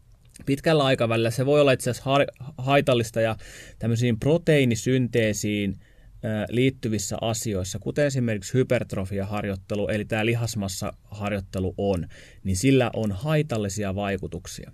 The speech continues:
Kun sä harjoittelet, niin sinne harjo-, ö, kudokseen tulee tämmöisiä mikrovaurioita, pieni tulehdustila, joka pitääkin tulla. Ja sitten keho korjaa sen erinäköisin, ö,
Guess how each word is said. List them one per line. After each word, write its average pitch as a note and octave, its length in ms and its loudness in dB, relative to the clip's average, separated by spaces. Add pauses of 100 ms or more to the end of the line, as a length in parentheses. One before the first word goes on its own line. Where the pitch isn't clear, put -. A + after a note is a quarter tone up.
(160)
Kun G2 120 -8
sä A2 100 -2
harjoittelet, C#3 960 2 (360)
niin A2 300 2
sinne A#2 220 -2
harjo-, C#3 440 2
ö, A#2 380 4
kudokseen D3 580 2
tulee G#2+ 400 0 (580)
tämmöisiä A2+ 640 0
mikrovaurioita, A2+ 960 2
pieni D3+ 380 4
tulehdustila, A2+ 760 2
joka A2 240 -2
pitääkin B2+ 540 0 (100)
tulla. G2+ 420 0 (460)
Ja A2+ 260 0
sitten D3 560 0 (120)
keho C3+ 520 2 (380)
korjaa B2+ 600 4
sen G#2+ 260 -4
erinäköisin, A2+ 840 0 (140)
ö, - 60 -16